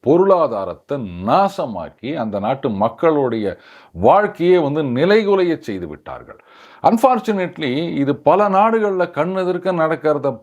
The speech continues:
பார்த்தும் பல நாடுகள் இந்த புதக்குழியில தெரிஞ்சுக்கினே போய் உழறாங்க.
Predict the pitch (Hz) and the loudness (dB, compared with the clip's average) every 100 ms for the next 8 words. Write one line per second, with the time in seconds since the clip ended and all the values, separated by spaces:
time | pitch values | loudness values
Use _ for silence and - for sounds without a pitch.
0 | _ - 180 226 233 - 190 110 92 139 | _ 0 2 2 0 -4 -4 -4 -6 -12
1 | - _ _ _ - 226 254 226 202 196 | -16 _ _ _ 0 2 4 4 4 2
2 | 185 156 135 127 123 156 127 113 104 151 | 2 0 -4 -2 -2 -2 -2 -4 -2 -4
3 | 151 175 196 185 180 156 110 98 78 160 | 0 0 2 -2 -4 -4 -4 -4 -2 -2
4 | 69 65 | -4 -8